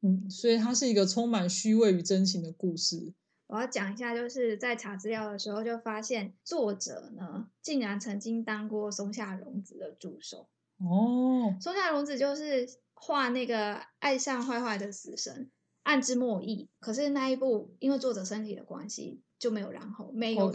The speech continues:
Speaker 2: 结局。
Speaker 1: OK。
Speaker 2: 可是那一部我非常的喜欢。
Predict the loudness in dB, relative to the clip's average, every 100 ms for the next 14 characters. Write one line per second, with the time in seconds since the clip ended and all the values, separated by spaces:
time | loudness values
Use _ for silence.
0 | 4 4 0 -4 -10 -14 -4 -2 0 0
1 | 2 0 0 -2 -2 -4 -10 -12 -14 _
2 | -18 -14 -14